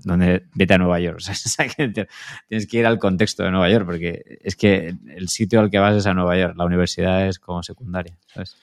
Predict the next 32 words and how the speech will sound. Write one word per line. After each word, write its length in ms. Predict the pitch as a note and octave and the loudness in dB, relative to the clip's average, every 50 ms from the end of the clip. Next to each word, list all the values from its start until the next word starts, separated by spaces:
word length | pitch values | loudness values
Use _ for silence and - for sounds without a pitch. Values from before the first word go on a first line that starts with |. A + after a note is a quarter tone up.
| _ _ _ _ _ _ _ _ _ | _ _ _ _ _ _ _ _ _
Sé 140 | - F#2+ | -10 -6
que 140 | F2+ - G#2 | 0 2 4
es 100 | G2 F#2+ | 4 4
como 220 | F2+ G#2+ G2 F#2+ F#2+ | 2 2 2 4 4
muy 120 | G2 F#2 | 4 4
fancy 360 | F2+ - F#2+ F#2+ F#2+ - G2+ | 4 4 2 2 2 0 -2
este 200 | G2 F#2 - G2 | -2 0 0 0
último, 420 | F#2+ G2 F#2 F#2+ G2+ G2 G#2 B2 A#2+ | 0 0 0 0 0 0 0 -2 -4
la 120 | A2 F2+ | -6 -4
gente 240 | F2 F2+ F2+ F2 F#2+ | -4 -4 -2 0 0
va 140 | F#2+ F#2 F#2 | 0 2 2
a 40 | |
decir 320 | F2+ F#2 F2 - G2 G2 F#2+ | 0 0 -2 -2 0 0 2
entre 200 | F#2 F2+ F2+ F#2 | 0 0 0 -2
la 100 | F#2 F#2 | -2 -2
Universidad 380 | F#2 F2+ F2+ F2 - F#2 F#2 | -2 -2 -4 -4 -4 -2 0
de 60 | F#2 F#2 | 2 2
Albacete 720 | F#2 F#2 F2+ F2+ - F2+ F2+ - - G#2+ A2 - - _ _ | 4 2 2 2 2 -2 -2 0 0 -2 -2 -2 -6 _ _
o 140 | A2 G2 F#2 | -8 -6 -4
la 120 | F#2 F2+ F2+ | -2 -2 -2
de, 320 | F2+ F2+ F2+ F#2 F#2 - _ - - - - - | -2 -2 -2 -4 -6 -8 _ -18 -18 -16 -8 -6
<laughs> 120 | - - | 2 4
o 80 | G#3+ G#3+ | 4 4
la 260 | D#3 - G3+ F3+ C3+ | 6 4 4 4 4
de 80 | - F3 | 2 0
Sevilla, 640 | - - D#3+ B2+ A#2+ B2+ C3+ B2+ B2 C3+ - - - - - - G#3 A3+ - - - D#3 C#3 - - | 0 0 -2 0 2 2 2 6 6 6 6 6 -2 -12 -6 -4 -2 -2 -2 0 0 2 2 4 6
¿no? 180 | D3 C#3 B2+ A#2+ | 4 4 4 4
Pero, 380 | - A#2+ A2 G#2 G2+ F#2+ F#2 - - - - - _ | 4 4 6 6 6 6 4 2 -2 -12 -20 -10 _
pero 200 | - A2+ G#2 G2+ | 6 8 10 10
hay 100 | G#2 A#2 | 10 10
diferencias, 720 | B2 - B2 G2 G#2 A2 A2 - G2+ F#2 F2 F2 F2 F#2+ | 10 8 8 6 6 6 4 2 2 0 0 0 -2 -4
¿no? 200 | G2 A2+ F3+ | -4 -6 -6